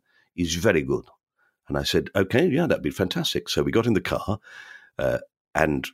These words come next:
we drove into the hills outside of Alicante. And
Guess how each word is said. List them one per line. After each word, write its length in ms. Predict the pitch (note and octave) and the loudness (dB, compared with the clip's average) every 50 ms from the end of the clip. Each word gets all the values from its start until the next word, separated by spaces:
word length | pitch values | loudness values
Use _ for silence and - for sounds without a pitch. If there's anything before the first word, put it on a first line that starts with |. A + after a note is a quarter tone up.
| _ _ - | _ _ -4
we 100 | D2+ C#2 | -4 -4
drove 440 | C2 - F2 F2+ G2+ G#2 F#2 F2 - | 0 2 4 6 6 6 4 2 2
into 260 | G#2+ A2 A2+ - F2+ | 2 2 2 2 2
the 100 | G2 E2 | 2 4
hills 320 | F2 F2+ D2 B1+ C2 - | 4 4 2 2 0 0
outside 320 | E2+ C2+ - - F2+ D#2+ C#2 | 0 0 2 2 0 0 2
of 80 | C#2+ | 2
Alicante. 640 | E2 D#2 D#2 - - E2+ D#2 D2 C#2+ - C#2+ - - - _ - - - - - - - - _ _ - - | 2 2 2 2 2 0 0 0 0 -2 -4 -6 -6 -10 _ -20 -20 -20 -18 -18 -18 -20 -20 _ _ -2 2
And 220 | F2+ F#2 F2 | 2 2 2